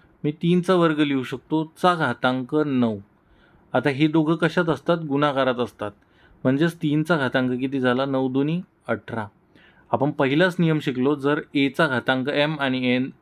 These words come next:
एचा घातांक n असेल, तर m बरोबर काय असतं? n असतो. इथे पाया समान करून घेतला आपण, तीन आणि तीन. पाया समान झाला आहे म्हणजे काय? तर तुम्ही ते सरळ सरळ म्हणू शकता की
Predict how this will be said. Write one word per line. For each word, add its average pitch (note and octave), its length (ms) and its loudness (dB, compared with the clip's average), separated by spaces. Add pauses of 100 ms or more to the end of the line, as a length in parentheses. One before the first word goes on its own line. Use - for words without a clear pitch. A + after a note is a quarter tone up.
(100)
एचा C#3 280 -2
घातांक A#2 360 -2
n C3+ 180 0
असेल, A2+ 340 -4
तर A#2 120 0 (100)
m B2+ 220 0
बरोबर B2 340 0
काय A#2+ 160 -2
असतं? C3+ 260 -8 (120)
n A2+ 160 0
असतो. G#2 320 -10 (480)
इथे C3+ 140 2 (160)
पाया C#3 380 2
समान C3 340 0
करून B2+ 200 0
घेतला A#2 240 -4
आपण, A2+ 320 -8 (220)
तीन C3+ 340 -2 (120)
आणि A#2 200 0
तीन. G#2+ 260 -8 (480)
पाया C3+ 240 2
समान D3+ 300 -2
झाला C3+ 220 0
आहे D3+ 100 -2
म्हणजे C3 300 0
काय? C3 300 0 (380)
तर C#3+ 100 2
तुम्ही D#3+ 220 2
ते E3 140 0 (480)
सरळ F#3+ 280 4
सरळ G3 220 2
म्हणू D3+ 240 0
शकता F3 400 -4 (540)
की F#3+ 120 0